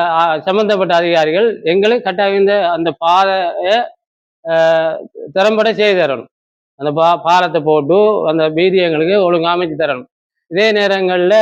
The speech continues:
இன்றைக்கு ஒரு அனர்த்தம் ஒன்று ஏற்பட்டிருக்குது. இந்த, ஆ, சுழலால், அதாவது இந்த சூறாவளி ஒன்று தாக்கத்தால ஒரு பெரிய ஒரு பாரம்பரிய ஒரு மரம் இன்றைக்கு எங்களை ஊர்ல விழுந்தது. அது மனதில பெரிய வேதனையோட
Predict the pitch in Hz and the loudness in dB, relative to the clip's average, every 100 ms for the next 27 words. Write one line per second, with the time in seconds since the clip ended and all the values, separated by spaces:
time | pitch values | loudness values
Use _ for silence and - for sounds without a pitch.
0 | 220 202 202 196 196 175 202 196 185 175 | 4 2 2 2 2 0 -2 -2 0 0
1 | 170 160 165 165 165 208 214 185 170 165 | 0 -2 -2 0 0 0 0 0 -4 -6
2 | _ _ _ 160 160 156 151 185 196 175 | _ _ _ -6 -2 -2 -4 -2 2 2
3 | 139 151 160 165 165 156 185 196 185 170 | 0 0 2 0 0 -4 0 0 2 0
4 | 160 160 165 170 160 147 147 185 220 185 | 0 0 0 0 0 0 0 0 0 0
5 | 190 196 170 170 185 185 180 175 156 151 | 0 2 0 0 0 0 -2 0 0 -2
6 | 143 180 233 247 _ _ _ _ - 175 | -2 -2 -2 -6 _ _ _ _ -10 -4
7 | 180 175 170 170 175 185 190 208 175 135 | -2 0 0 2 2 2 0 0 0 -2
8 | - _ _ _ _ 147 180 175 180 208 | -4 _ _ _ _ -4 -2 0 0 0
9 | 214 208 190 190 185 214 202 185 | 0 0 0 0 2 0 0 -2